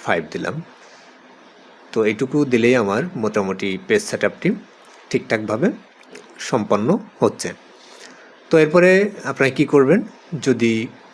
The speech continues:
কোনো সংযুক্তি থাকে সংযুক্তিটিকেও দিতে পারেন। যদি পত্র গ্রহণকারীর অং-, কোনো অংশ ফাঁকা থেকে থাকে সেগুলো এখান থেকে সিলেক্ট করে দিবেন। Then আপনারা সংরক্ষণ করুন, এই অপশানে একটি ক্লিক করবেন।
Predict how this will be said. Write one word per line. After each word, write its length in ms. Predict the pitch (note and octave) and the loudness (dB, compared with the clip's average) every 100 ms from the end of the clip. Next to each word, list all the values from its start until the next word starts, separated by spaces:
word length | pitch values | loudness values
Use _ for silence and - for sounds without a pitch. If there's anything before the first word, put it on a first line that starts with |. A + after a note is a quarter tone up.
| - | -6
কোনো 200 | B2 A2+ | -4 -4
সংযুক্তি 520 | - A#2 A#2 A#2+ - | -4 -6 -4 -6 -6
থাকে 220 | C#3 D3 | -4 -4
সংযুক্তিটিকেও 880 | C#3 B2 G#2+ - - A2 - A2+ A2 - - - - - G2+ | -4 -4 -6 -8 -10 -10 -4 -4 -4 -10 -20 -20 -20 -14 -6
দিতে 220 | B2+ D#3 | 0 2
পারেন। 320 | D#3 D3+ G3+ A3 - - - _ - | 4 4 2 -2 -10 -20 -20 _ -12
যদি 500 | - G2 G#2 G#2 G#2+ - _ - | -6 -4 -2 -4 -6 -10 _ -4
পত্র 340 | A#2 - A2+ | -4 -2 -4
গ্রহণকারীর 680 | G2+ A2+ B2 D3+ D3 C#3 C#3 C#3 | -2 -2 -2 0 2 2 0 -2
অং-, 200 | G2+ G2+ G2+ | -8 -8 -8
কোনো 180 | - G#2 | -6 -4
অংশ 220 | G2+ G2+ | -2 -4
ফাঁকা 300 | A2 - G#2 | -10 -10 -8
থেকে 220 | F#2 - A#2 | -8 -8 -8
থাকে 260 | B2+ D#3+ | -6 -6
সেগুলো 320 | E3 A2 G#2 | -4 -4 -2
এখান 200 | F#2+ G2 | -4 -4
থেকে 180 | F#2+ G2+ | -8 -8
সিলেক্ট 280 | G#2 A2 G#2+ | -4 -4 -2
করে 140 | B2+ | -2
দিবেন। 220 | A#2+ D3 A3 - - - - - - - - - G#2+ | 0 2 0 -4 -20 -20 -20 -20 -20 -20 -20 -16 0
Then 240 | B2 F#3 F4 - - - - | 4 4 2 -4 -20 -20 -8
আপনারা 420 | - - A#2 A3 - - | -8 0 0 0 -4 -10
সংরক্ষণ 680 | - - D3 D#3 D#3 F3+ | -6 0 4 4 4 -2
করুন, 200 | F3+ F#3+ | 2 2
এই 80 | G3 | 4
অপশানে 320 | A2 - B2 | 2 0 -6
একটি 180 | B2 - E4 - - - | -4 -2 -4 -4 -20 -4
ক্লিক 200 | - F#2 | -2 0
করবেন। 300 | - F2 F2+ | -4 -6 -8